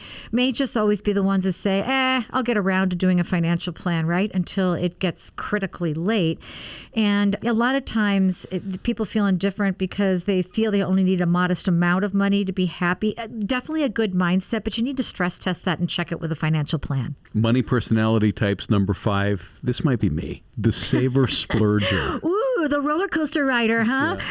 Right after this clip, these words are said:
Speaker 2: Yeah.
Speaker 1: Yeah, okay, I know I have to save, I'm doing that, but, oh, I really want to spend on this.
Speaker 2: Just once in a while.
Speaker 1: Uh, that's okay, once in a while. You know, and it, it's everything about,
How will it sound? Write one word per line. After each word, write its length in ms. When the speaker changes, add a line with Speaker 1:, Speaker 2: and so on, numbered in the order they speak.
Speaker 2:
Yeah. 200
Speaker 1:
Yeah, 260
okay, 260
I 140
know 180
I 80
have 160
to 80
save, 320
I'm 140
doing 280
that, 300
but, 120
oh, 320
I 120
really 240
want 140
to 60
spend 320
on 180
this. 280
Speaker 2:
Just 220
once 180
in 80
a 40
while. 360
Speaker 1:
Uh, 160
that's 360
okay, 360
once 300
in 60
a 60
while. 320
You 140
know, 140
and 160
it, 100
it's 240
everything 400
about, 440